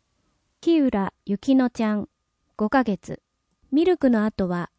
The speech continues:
体を丸めてコロコロ。お？カメラを向けたのはお母さん？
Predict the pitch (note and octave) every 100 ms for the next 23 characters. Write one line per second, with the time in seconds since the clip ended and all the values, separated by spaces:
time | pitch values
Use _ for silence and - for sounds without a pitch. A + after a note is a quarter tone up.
0 | _ - G#3+ C4 C#4 C4+ B3+ B3 B3 B3
1 | - A3+ - C#4+ C4+ F#3 C3+ - _ _
2 | _ _ - B3+ F#4+ _ _ _ _ D4+
3 | F4+ D4+ A#3 G3+ F#3+ G#3 A3 G#3 D#3 D#3+
4 | - - - C4 - E3+ A#3